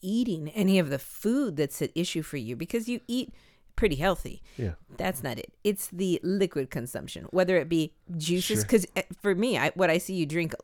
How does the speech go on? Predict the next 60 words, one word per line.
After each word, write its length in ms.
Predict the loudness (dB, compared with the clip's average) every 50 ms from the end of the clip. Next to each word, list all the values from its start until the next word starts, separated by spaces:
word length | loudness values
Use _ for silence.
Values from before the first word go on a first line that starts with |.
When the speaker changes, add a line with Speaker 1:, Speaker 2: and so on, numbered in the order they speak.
| _ _ -12
Speaker 1:
uh, 60 | -12 -12 _ _ -20 -18 -6
that 220 | -2 0 0 0
has 240 | 2 2 0 0 2
the 80 | 2 4
most 380 | 4 6 4 4 2 -2 -8 -14 _ _ _ _ -12
calories 580 | -8 -4 -2 0 0 0 0 -2 -2 -4 -4
is 220 | -2 -2 -2 -2 -4
Speaker 2:
Yeah. 100 | -6 -6
Speaker 1:
juice. 260 | -8 -10 -14 -16 -18 -18 -20 -20 -20 -20 -20 -12
So 240 | -2 2 4 6 6
Speaker 2:
I, 80 | 8 8
Speaker 1:
whether 240 | 8 10 10 10 8
Speaker 2:
I, 40 | 6
Speaker 1:
it 60 | 6
be 100 | 6 6
Speaker 2:
I 40 | 8
Speaker 1:
a 60 | 8
Speaker 2:
drink 160 | 8 6 8 8
one, 200 | 8 8 8 8
I 200 | 6 6 8 8
drink, 140 | 8 8
Speaker 1:
cranapple, 160 | 6 6 4 6
Speaker 2:
no, 200 | 6 6 6 6
no, 60 | 2 0 0
I 60 | 2
Speaker 1:
uh, 60 | 4 4
Speaker 2:
drink 160 | 4 4 6
one 120 | 6 8
kind 100 | 8 8
of 40 | 8
Speaker 1:
orange 100 | 6 6
Speaker 2:
juice. 120 | 4 2 2
Speaker 1:
juice. 280 | 2 0 -2 -4 -4 0
Speaker 2:
I 60 | 2 4
don't 120 | 4 4
drink 160 | 2 2 2
much 180 | 2 2 2 2
orange 160 | 2 0 0
juice. 160 | -2 -6 -8 -10 -16 -20 -20 _ _ -2
I 100 | 0 2
don't 280 | 4 4 2 2 2
drink 200 | 0 -4 -2 -2
any, 220 | -2 -2 -2 -2 -2
uh, 100 | -2 -4
grapefruit 420 | -2 -2 -2 -2 -2 -4 -6 -8 -4
juice. 200 | -4 -2 0 4
Speaker 1:
When 200 | 4 4 4 2
there's 180 | 0 0 -2
juice 260 | -2 -4 -4 -2 -2
in 80 | 0 0
the 40 | 0 0
Speaker 2:
I 180 | 2 4 6
don't 40 | 6 6 6
Speaker 1:
house, 40 | 6
Speaker 2:
drink 160 | 4 2 2
Speaker 1:
I've 100 | 2 0
Speaker 2:
it. 40 | 0
Speaker 1:
seen 220 | -2 -2 0 2 2
you 60 | 4
Speaker 2:
I, 200 | 4 4 4